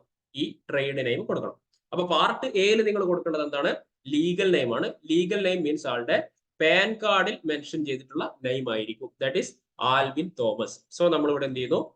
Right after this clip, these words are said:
ആൽവിൻ തോമസ് എന്ന് കൊടുക്കുന്നു. ഓക്കെ ആണോ?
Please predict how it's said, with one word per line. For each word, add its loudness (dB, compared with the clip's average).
ആൽവിൻ 0
തോമസ് 0
എന്ന് -6
കൊടുക്കുന്നു. -4
ഓക്കെ -2
ആണോ? -2